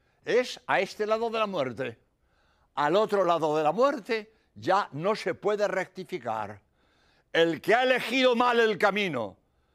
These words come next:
a este lado de la muerte, nunca más podrá rectificar. Eternamente irá por el camino equivocado, porque la libertad de elegir el camino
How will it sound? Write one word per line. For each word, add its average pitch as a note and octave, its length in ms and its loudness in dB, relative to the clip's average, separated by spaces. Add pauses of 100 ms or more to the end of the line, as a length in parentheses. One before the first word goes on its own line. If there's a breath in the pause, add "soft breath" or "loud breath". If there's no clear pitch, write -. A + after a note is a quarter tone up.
(240)
a D#3 180 4
este F#3 300 0
lado E3 280 2
de E3+ 80 2
la F#3 120 2
muerte, C4 580 -2 (460 soft breath)
nunca C#4+ 580 2
más A3+ 300 0
podrá F#3+ 340 2
rectificar. E3 800 -2 (340 soft breath)
Eternamente A3+ 1120 2
irá G3+ 240 2
por G3 160 0
el F3 160 -2
camino A3+ 360 0
equivocado, D#3+ 800 -2 (540)
porque D#3 420 2
la D#3 120 4
libertad D3+ 720 0
de B2+ 200 2
elegir C#3 380 0
el C#3+ 140 -2
camino C4+ 560 0